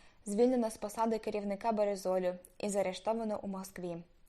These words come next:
Його було вислано на будівництво Біломорсько-Балтійського каналу на Медвежу гору. Потім його відправили на Соловки. Тисяча дев'ятсот тридцять сьомого року після повторного суду його було розстріляно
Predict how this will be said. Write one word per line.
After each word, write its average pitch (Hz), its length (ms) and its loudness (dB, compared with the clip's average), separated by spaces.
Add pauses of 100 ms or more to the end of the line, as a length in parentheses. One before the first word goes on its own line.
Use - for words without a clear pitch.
(480)
Його 226 300 2
було 233 260 6
вислано 247 500 2
на 220 120 0
будівництво 214 880 -2
Біломорсько-Балтійського 214 1500 -2
каналу 208 400 -4
на 214 140 -4
Медвежу 202 440 -2
гору. 190 420 -2 (640)
Потім 240 360 0
його 208 260 -2
відправили 208 520 -2
на 190 120 -4
Соловки. 190 520 -6 (1120)
Тисяча 277 360 0
дев'ятсот 226 540 2
тридцять 240 340 0
сьомого 220 420 0
року 247 340 0
після 220 280 -2
повторного 214 720 -2
суду 254 400 2
його 208 320 2
було 226 260 2
розстріляно 190 680 -2